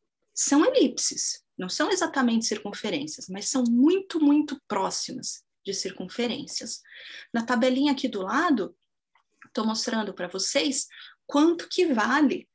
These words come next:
essa excentricidade. Então, por exemplo, a excentricidade da ór-, da órbita da Terra é zero vírgula zero dezessete. É muito pequenininho, certo? Então, isso quer dizer que o Kepler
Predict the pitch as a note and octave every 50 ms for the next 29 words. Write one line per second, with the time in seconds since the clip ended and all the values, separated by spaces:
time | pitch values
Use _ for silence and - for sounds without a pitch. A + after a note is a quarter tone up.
0 | _ _ _ _ _ _ - A3 A3 - - A#3+ A#3 - - A#3+ A#3+ A#3+ A#3+ B3+
1 | B3 - - E4+ - - B3 G#3 F#3 F3+ - - G3+ - A#3 A#3+ A#3 - C#4 C#4
2 | C4+ C4 A#3 A3 A3+ A3+ A3+ A3+ - C#4 C4+ C4+ - - A#3 G#3+ B3 C#4 D#4+ E4+
3 | E4 C4+ C#4 B3+ A#3+ A3+ A#3 A3 - _ _ - A#3+ A3 G#3 G3+ G3+ G3+ G#3 -
4 | - F3 E3+ D#3+ - - - D3 D#4 E4+ C#4+ A3 - - - - - - - -
5 | _ - G3+ F#3+ A#3 B3 C4+ C#4+ C4 A#3 C4 C4+ C4+ C4 B3+ A3+ G3 F#3 G#3+ C4+
6 | C#4 C#4 B3+ B3 B3+ D4 C#4+ - - - - G3+ F#3+ F#3 - - - - - -
7 | _ _ _ _ - - _ _ D4+ D4+ D4 D#4+ F#4 G#4 G#4 - - D4 C4+ -
8 | - A3 G3+ F#3 F3 D#3+ - - - - _ _ _ _ _ _ _ _ _ -
9 | - - F3 G#3 A#3 - - - - _ - - - - - - - - - -
10 | _ - A#3+ A#3+ A#3 D4 D#4 E4+ D#4 - - D#4+ F4+ G#4+ A4 - - - - F#4
11 | D4+ B3 G#3+ G3 F#3 E3 E3 G3+ B3 E4 F#4+ D#4 - - _ _ _ _ _ -
12 | - B3+ A#3+ - - - - B3 C#4+ E4+ F4 - - A3+ - - -